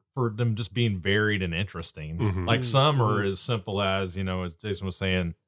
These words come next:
Speaker 1: C three minus D two has to equal A whatever, right? But some of them are like, the numbers in A two and A three have to make a prime number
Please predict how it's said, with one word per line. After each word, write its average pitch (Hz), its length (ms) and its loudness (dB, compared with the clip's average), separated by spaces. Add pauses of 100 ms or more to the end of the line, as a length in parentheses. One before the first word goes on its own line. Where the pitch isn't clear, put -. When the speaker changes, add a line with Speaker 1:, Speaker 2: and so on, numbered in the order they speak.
(720)
Speaker 1:
C 120 220 2
three 110 360 0
minus 101 400 2 (220)
D 107 220 2
two 104 520 0
has 104 220 0
to 98 100 -10
equal 98 600 -2
A 104 200 2
whatever, 90 760 0 (100)
right? 92 320 -2
But 104 140 -10
some 110 220 0
of 101 160 2
them 95 180 0
are 92 80 0
like, 90 420 -2 (120)
the 107 60 -4
numbers 117 360 2
in 113 160 -2
A 123 160 0
two 123 260 -2
and 110 80 0
A 117 140 2
three 120 540 -2 (360)
have 120 140 0
to 123 80 -6
make 117 180 0
a 120 60 0
prime 135 480 2
number 80 500 -2